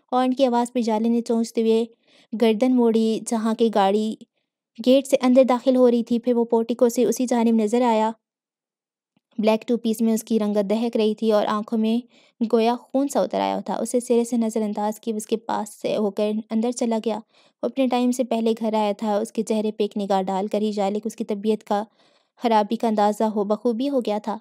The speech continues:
कुछ देर सोचने के बाद वो किचन में आ गई। कुछ उजलत में चाय बनाती वो ट्रे सजाकर उसके कमरे में आ गई, जहाँ कंबल में घुसा हुआ बुरी तरह से छींक रहा था।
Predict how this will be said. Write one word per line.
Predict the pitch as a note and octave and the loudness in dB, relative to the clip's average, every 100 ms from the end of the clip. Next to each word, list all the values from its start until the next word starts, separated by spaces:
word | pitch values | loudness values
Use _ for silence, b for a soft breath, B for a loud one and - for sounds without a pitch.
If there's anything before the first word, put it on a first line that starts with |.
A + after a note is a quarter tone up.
| - | -6
कुछ | C4+ - | -6 -6
देर | - A3+ A#3+ | -2 0 0
सोचने | A#3 A#3+ A#3+ A#3+ | 0 0 0 0
के | A#3+ | 0
बाद | A3 G#3+ | 0 0
वो | |
किचन | G#3+ A3 A3 A#3 | -2 -4 -2 0
में | A#3 | 0
आ | A3 | 0
गई। | G#3 G#3 | -2 -2
कुछ | A3 A#3 | -2 -4
उजलत | G#3+ A3 G#3+ | -2 -2 0
में | G#3+ | -2
चाय | G#3+ A3 G#3 | -2 -2 -2
बनाती | G#3+ G#3+ - A3 | -2 -4 -4 -6
वो | G#3+ | -4
ट्रे | A3+ A3 | -4 -6
सजाकर | A3+ G#3 G3 | -4 -6 -6
उसके | G#3+ - | -8 -8
कमरे | - G3+ A#3 | -6 -2 0
में | A#3+ | 0
आ | G#3+ | 0
गई, | G#3+ | 0
जहाँ | G#3+ A3 G#3 | 0 -2 -4
कंबल | G#3 G#3 G#3+ | -6 -4 -4
में | A3 G#3+ | -4 -4
घुसा | G#3 A3 | -6 -4
हुआ | G#3 | -4
बुरी | G#3 G#3 G3+ | -2 -2 -2
तरह | G3+ G3 | -2 -2
से | G#3+ | -4
छींक | G3+ - A#3 A#3 | -6 -4 -4 -4
रहा | G#3 F#3 | -6 -6
था। | F#3+ | -8